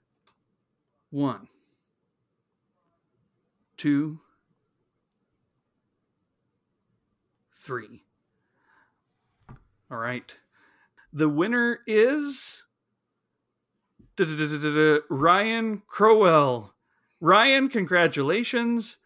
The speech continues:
I think there was only one Ryan who entered, so I believe this is the same Ryan whose entry we read a little bit ago.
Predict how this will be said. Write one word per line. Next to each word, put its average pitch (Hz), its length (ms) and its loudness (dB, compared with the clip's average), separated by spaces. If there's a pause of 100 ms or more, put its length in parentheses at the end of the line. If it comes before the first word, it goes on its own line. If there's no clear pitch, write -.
(140)
I 196 120 0
think 320 220 -4
there 254 120 0
was 220 140 0
only 220 180 -2
one 202 220 0
Ryan 190 360 -2
who 170 140 -6
entered, 190 440 -2
so 151 520 0
I 147 100 0
believe 165 420 -8
this 185 180 -10
is 151 120 -12
the 151 60 -12
same 175 280 -4
Ryan 156 260 -4
whose 139 160 -6
entry 143 320 -6
we 127 120 -8
read 127 240 -4 (220)
a 127 60 -6
little 120 220 -8
bit 156 160 -6
ago. 196 420 -4